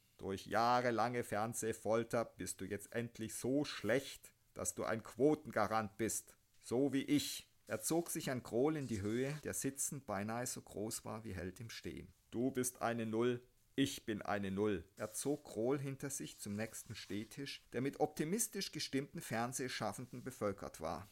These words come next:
"Gemeinsam sind wir eine Doppel-Null. Sie dürfen W C zu uns sagen." Wie ein Schlepper einen Ozeanriesen zog Held Grohl hinter sich von Tisch zu Tisch und hinterließ eine erfrischende Spur der Beschimpfung und Verwüstung.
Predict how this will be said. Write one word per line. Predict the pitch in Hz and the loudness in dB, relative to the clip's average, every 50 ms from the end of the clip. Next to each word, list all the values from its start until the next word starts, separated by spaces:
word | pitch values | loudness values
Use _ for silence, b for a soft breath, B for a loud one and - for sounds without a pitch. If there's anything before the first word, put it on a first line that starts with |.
| _ - | _ -8
"Gemeinsam | - 85 87 98 110 120 131 127 123 - 135 131 127 123 - - | -6 -2 2 4 6 6 6 4 2 2 2 2 2 2 -2 -12
sind | - - - 87 104 101 - | -10 -6 -4 -4 -4 -4 -2
wir | - 117 - - | 0 0 2 2
eine | 98 113 113 117 | 2 0 0 -2
Doppel-Null. | - - 139 135 139 127 110 104 104 104 101 95 80 85 - - _ _ - | 0 2 2 2 2 2 0 2 2 2 2 2 0 -4 -8 -18 _ _ -16
Sie | - - 92 - | -12 -12 -10 -4
dürfen | - 104 113 127 123 - - 120 101 | 2 4 4 4 4 2 -2 -4 -2
W | - 113 120 123 - | 0 0 0 0 0
C | - - 117 135 143 127 110 - | -2 0 4 4 4 4 2 0
zu | - - 104 | -4 -6 -6
uns | - - 107 101 - - | -4 -2 -2 0 0 2
sagen." | 101 101 104 98 87 - - 82 85 87 | 2 4 2 2 0 -2 -6 -12 -14 -10
Wie | - 101 123 123 | -6 -6 -4 -4
ein | - 107 107 98 | -2 -2 -2 -2
Schlepper | 95 - - 95 107 123 - - 139 127 - | -4 -4 -2 0 -2 0 0 0 -2 -2 -2
einen | - 90 85 85 71 - | -4 -6 -8 -8 -10 -8
Ozeanriesen | - 98 104 101 - - - - 110 107 107 107 107 98 104 104 104 110 - - 107 - _ | -6 -6 -6 -4 -4 -4 -4 -2 -2 -4 -4 -4 -6 -8 -8 -10 -8 -8 -8 -8 -8 -12 _
zog | - - - 165 165 - - | -8 -4 -4 -4 -2 -2 2
Held | 131 127 139 147 - - | 2 4 4 2 -2 -8
Grohl | - - 92 92 107 123 131 131 | -14 -8 -4 -2 0 0 0 -2
hinter | 113 123 123 - 135 127 | -2 -6 -6 -4 -4 -4
sich | - - 123 - | -4 -4 -6 -8
von | - 90 87 - | -8 -8 -8 -8
Tisch | - 135 135 - - - | -6 -6 -6 -6 -6 -6
zu | - 127 | -8 -10
Tisch | - - - - 107 - - - - - _ - | -10 -8 -8 -6 -6 -6 -6 -8 -10 -14 _ -8
und | 127 139 143 - | -8 -8 -6 -6
hinterließ | 165 156 - - 110 104 101 107 117 135 - - | -8 -6 -4 -4 -4 -4 -4 -4 -6 -4 -6 -4
eine | 95 107 107 101 | -4 -4 -4 -4
erfrischende | 69 69 - - - 123 131 - 151 143 - 139 | -4 -6 -8 -8 -8 -6 -6 -6 -8 -6 -6 -6
Spur | 139 - - - - 107 107 120 127 | -6 -8 -10 -10 -8 -6 -4 -4 -4
der | 123 110 104 | -4 -6 -8
Beschimpfung | - 98 - - 90 90 95 104 - - 113 117 - | -8 -8 -8 -6 -6 -6 -6 -6 -8 -10 -10 -10 -10
und | - 90 90 90 - | -10 -10 -12 -12 -12
Verwüstung. | - - 98 101 - - - - - - - - | -14 -14 -14 -14 -12 -12 -12 -12 -12 -14 -16 -20